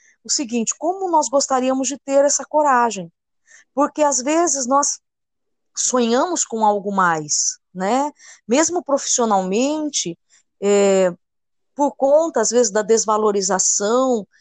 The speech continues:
que não, eu não mudei por conta disso, embora isso me incomodasse muito, mas não mudei por conta disso. Mas muitas pessoas se sentem muito tristes, muitos professores doentes, né, por, por conta de um sistema que não nos valoriza.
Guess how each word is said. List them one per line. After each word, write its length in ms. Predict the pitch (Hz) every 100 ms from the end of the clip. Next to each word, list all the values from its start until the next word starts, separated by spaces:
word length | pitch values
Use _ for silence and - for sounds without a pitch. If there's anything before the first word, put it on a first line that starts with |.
| _ _
que 120 | -
não, 160 | 320 381 226
eu 80 | 254
não 180 | 302 330
mudei 300 | 262 302 311
por 220 | 294 -
conta 340 | 302 349 339
disso, 480 | 233 214 190 - 151 _
embora 360 | 196 220 240 240
isso 200 | 233 269
me 60 |
incomodasse 640 | 247 262 240 208 247 302 262
muito, 400 | 233 190 - _ _ _ - -
mas 220 | 190 208 220
não 160 | 311
mudei 260 | 311 285 302
por 180 | 254 240
conta 300 | 220 208 190
disso. 380 | 160 165 - _ _ - -
Mas 200 | 254 277
muitas 320 | 330 381 359
pessoas 320 | 330 294 330
se 100 | 330
sentem 380 | 320 339 339 320
muito 240 | 285 302 330
tristes, 680 | 320 302 294 269 214 196
muitos 260 | 226 254 -
professores 600 | 240 240 233 226 214 196
doentes, 800 | 269 240 214 226 233 226 - 220 - _ - - 208
né, 180 | 247 294
por, 140 | 233 - _
por 140 | - 226
conta 260 | 254 247
de 80 | 226
um 60 | 247
sistema 760 | - 220 - 247 277 285 214 -
que 80 | 254
não 240 | 262 311
nos 160 | 330 269
valoriza. 640 | 226 208 202 175 160 170